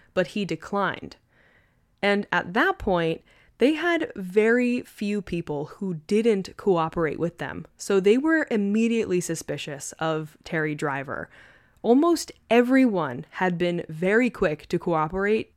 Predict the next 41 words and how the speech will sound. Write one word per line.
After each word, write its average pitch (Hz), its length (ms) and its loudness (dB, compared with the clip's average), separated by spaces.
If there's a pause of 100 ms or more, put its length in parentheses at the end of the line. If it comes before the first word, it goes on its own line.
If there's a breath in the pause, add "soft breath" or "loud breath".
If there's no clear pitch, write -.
with 226 180 4
them 262 300 2
to 214 160 0
eliminate 180 560 2
themselves 147 720 -6
because 180 400 -4
it 226 120 0
was 311 140 -2
such 302 220 -2
a 262 60 -4
horrific 185 520 0
crime 170 500 -2 (300 loud breath)
that 170 160 -2
nobody 226 500 2
wanted 170 480 -2 (100)
anything 196 440 0
to 156 100 -6
do 147 220 -4
with. - 320 -10 (540)
But 226 180 8
at 240 140 6
that 220 200 4
point, 311 460 0
they 220 80 4
couldn't 302 340 0
force 202 520 0
Terry 180 320 0
Driver 165 420 0
to 190 160 -2
give 160 320 -2
them 170 240 -2
D 165 140 -4
N 160 100 -2
A 160 220 -2
or 175 200 -2
come 185 360 -4
with 208 160 -4
them 226 240 0
without 170 500 -2
a 160 80 -2
warrant, 151 540 -6